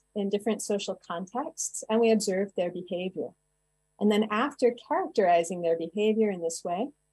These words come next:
we conducted playback experiments to test predictions about call and tremulation functions.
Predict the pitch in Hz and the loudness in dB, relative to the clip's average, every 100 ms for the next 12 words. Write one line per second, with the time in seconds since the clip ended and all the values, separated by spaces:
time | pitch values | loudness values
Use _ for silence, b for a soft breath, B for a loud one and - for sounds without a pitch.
0 | _ _ 220 220 226 208 208 196 - 233 | _ _ -2 2 2 2 0 -6 2 4
1 | 240 185 190 - - - 185 190 190 185 | 4 2 -2 -6 -8 -4 -4 -2 -2 -4
2 | - - 196 196 170 - - 202 175 202 | -6 -6 -6 -4 -6 -6 -8 0 2 2
3 | - 170 165 180 - 170 156 - 190 185 | -2 -4 -4 -4 -2 -2 -2 -4 0 0
4 | 180 170 190 190 170 156 147 - 190 - | 0 -2 -2 -2 0 0 -2 -6 -10 -8
5 | 143 - - - - - | -10 -10 -14 -14 -8 -8